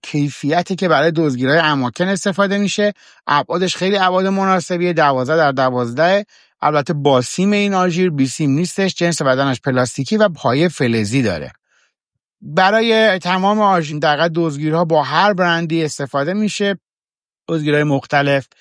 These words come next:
و در حقیقت یکی از مهمترین تجهیزات سیستم‌های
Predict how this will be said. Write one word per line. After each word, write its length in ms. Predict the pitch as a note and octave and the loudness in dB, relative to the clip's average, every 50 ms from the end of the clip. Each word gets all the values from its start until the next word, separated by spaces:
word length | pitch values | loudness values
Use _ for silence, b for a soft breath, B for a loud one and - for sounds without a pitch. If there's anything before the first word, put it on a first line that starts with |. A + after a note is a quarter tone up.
| b b b b b b - | b b b b b b 0
و 220 | D3+ D3 C#3 C#3 | 2 2 2 2
در 180 | D3 D3 C3 C#3 | 2 2 2 2
حقیقت 420 | C3+ C3 B2+ B2 D3 D#3 E3 D3 - - A2+ G#2+ G#2 G#2 G#2+ A#2 - _ _ _ _ _ - | 2 2 2 2 2 0 0 -2 -6 -16 -16 -16 -16 -16 -16 -20 -20 _ _ _ _ _ -6
یکی 220 | E3+ D#3 - F3 | -6 -2 0 2
از 120 | D#3 D3+ C3+ | 2 2 2
مهمترین 560 | D3 D3 D3 C#3 B2 - C#3+ D3 D3+ D3 C#3+ | 2 2 2 2 2 0 0 2 2 0 0
تجهیزات 720 | C3+ C#3 C#3 C#3+ B2+ - - C#3+ C3 C#3 G3+ G#3+ G3+ G3 | 0 0 0 0 -2 -2 -6 -6 -2 0 0 0 0 -2
سیستم‌های 800 | F3+ - D#3+ C#3 - - C#3+ C3+ C#3 C#3+ D#3+ F3 F3 F3 F3 E3+ | -4 -6 -8 -8 -6 -4 -2 -2 0 0 2 2 4 4 2 2